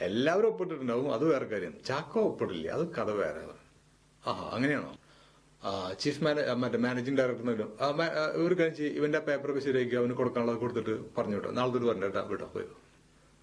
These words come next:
"ആ, ആ, അപ്പൊ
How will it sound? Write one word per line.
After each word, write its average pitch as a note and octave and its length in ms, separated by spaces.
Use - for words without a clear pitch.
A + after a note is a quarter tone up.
"ആ, - 20
ആ, A2 40
അപ്പൊ - 260